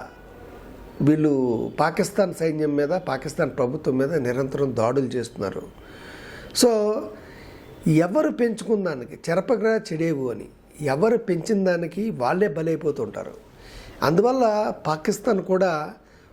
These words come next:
ఉగ్రవాదానికి బలవుతుంది, ఖచ్చితంగా బలవుతుంది. ఈరోజు పాకిస్తాన్ ప్రభుత్వం, ఆ, నిజానికి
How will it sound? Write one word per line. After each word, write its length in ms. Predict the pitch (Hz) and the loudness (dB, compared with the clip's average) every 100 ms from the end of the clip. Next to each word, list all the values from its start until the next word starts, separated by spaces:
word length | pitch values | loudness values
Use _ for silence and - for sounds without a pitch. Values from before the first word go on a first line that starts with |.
| - | -2
ఉగ్రవాదానికి 1080 | 135 135 196 214 208 208 196 190 185 214 294 - - 123 | -2 4 4 4 2 0 -2 -4 -4 -6 -10 -14 -16 -2
బలవుతుంది, 500 | 131 196 214 277 247 | 4 6 6 4 2
ఖచ్చితంగా 520 | 170 175 - - 262 240 | 2 0 0 -2 0 2
బలవుతుంది. 560 | 196 185 - - 90 - - - - - - - - - | 2 0 -4 -14 -18 -20 -20 -20 -20 -20 -20 -20 -4 4
ఈరోజు 300 | 180 208 226 | 6 6 4
పాకిస్తాన్ 600 | 220 180 196 226 - 247 | 2 2 2 0 2 2
ప్రభుత్వం, 680 | 202 220 226 262 202 185 190 - - - - - - - | 2 0 0 0 0 0 -4 -12 -20 -20 -20 -20 -10 -2
ఆ, 80 | 139 127 127 - 131 - | 0 2 0 -2 -6 -4
నిజానికి 580 | 139 156 233 247 196 | 0 4 4 2 -2